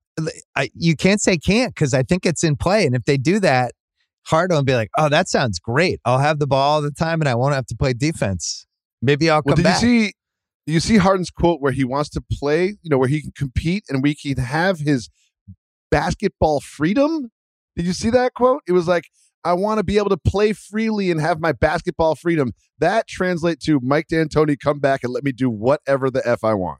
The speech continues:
Speaker 2: 'Cause that's
Speaker 1: He's
Speaker 2: exactly what Mike D'Antoni did
Speaker 1: He
Speaker 2: last
Speaker 1: had the
Speaker 2: time.
Speaker 1: freedom to just be completely terrified in the seventh game.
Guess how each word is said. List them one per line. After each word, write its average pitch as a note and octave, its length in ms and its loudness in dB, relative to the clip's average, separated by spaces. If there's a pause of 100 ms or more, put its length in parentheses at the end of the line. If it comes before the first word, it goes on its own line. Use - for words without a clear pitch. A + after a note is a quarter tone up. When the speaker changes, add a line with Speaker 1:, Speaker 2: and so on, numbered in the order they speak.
(140)
Speaker 2:
'Cause A#2 100 -4
that's B2 160 -4
Speaker 1:
He's C#3 120 -8
Speaker 2:
exactly C3 260 0
what A2+ 100 -6
Mike A#2 160 -4
D'Antoni A2+ 400 -2
did A2 140 0
Speaker 1:
He E3+ 80 6
Speaker 2:
last C4+ 140 2
Speaker 1:
had A3+ 100 4
the - 20 -8
Speaker 2:
time. - 60 -8
Speaker 1:
freedom F3+ 400 4
to C#3+ 160 0
just B2+ 280 -4
be C#3 140 0
completely D3 480 0
terrified C3+ 640 0
in A2 120 -2
the A2+ 80 0
seventh A2 360 0
game. A2+ 380 -2